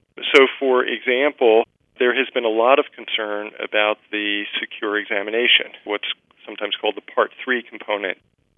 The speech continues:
of maintenance of certification. And many of the physicians complain that the examination is not relevant to their particular practice, is more testing knowledge and memory rather than judgment and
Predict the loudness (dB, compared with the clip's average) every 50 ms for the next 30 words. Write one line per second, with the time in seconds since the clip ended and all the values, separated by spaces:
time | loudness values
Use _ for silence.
0 | _ _ -4 -2 -2 -2 -2 -4 -6 -6 -6 -6 -8 -10 -10 -8 -8 -6 -2 -2
1 | -2 -2 -4 -8 -4 0 2 2 4 4 2 2 0 -6 _ _ _ _ _ _
2 | _ _ _ _ _ _ _ 4 6 6 6 6 4 2 -2 -10 -14 -16 _ -8
3 | 2 4 6 6 6 6 4 4 4 2 0 0 0 -2 2 4 4 6 6 6
4 | 4 2 -2 -4 -8 -8 -8 -8 -10 -12 -16 -14 -10 -4 0 0 2 2 2 2
5 | 2 0 2 2 0 0 0 0 0 0 0 0 0 2 2 2 0 -2 -6 -6
6 | -4 -2 0 0 0 0 0 0 2 2 2 2 0 0 -4 -4 -4 -6 -8 -8
7 | -8 -6 _ -2 -2 -2 -2 -4 -6 -6 -6 -4 -2 0 0 2 0 -2 _ -8
8 | -6 -6 -6 -6 -6 -8 -8 -8 -10 _ _ 0 0 0 0 0 0 0 0 0
9 | -2 -8 -12 -12 _ _ -8 -6 -4 -2 -2 -4 -4 -6 -8 -6 -2 0 2 2
10 | 2 2 0 -2 -2 -2 -2 -4 -6 -4 -2 -2 -2 -4 -6 -10 -8 -2 2 2
11 | 4 4 4 4 4 4 2 0 -2 -2 -4 -6 -4 -2 -2 -2 -2 -2 -2 -2
12 | -2 -2 -2 0 0 0 0 0 -2 -4 -4 -6 -8 -6 -2 0 2 2 2 2
13 | 0 -2 -2 -4 -8 -8 -8 -8 -8 -8 -8 -12 -14